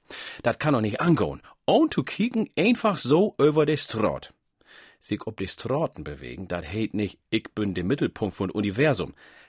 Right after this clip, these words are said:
Dat heet auch, sich mit de anderen Verkehrsdeelnehmer utuschen.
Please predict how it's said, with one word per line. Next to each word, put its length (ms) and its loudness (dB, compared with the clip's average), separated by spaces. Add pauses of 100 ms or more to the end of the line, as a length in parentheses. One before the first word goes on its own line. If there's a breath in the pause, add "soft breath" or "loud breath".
(100)
Dat 200 -4
heet 240 -2
auch, 240 4 (280 soft breath)
sich 200 -4
mit 140 0
de 200 -4
anderen 340 0
Verkehrsdeelnehmer 920 -4
utuschen. 600 -2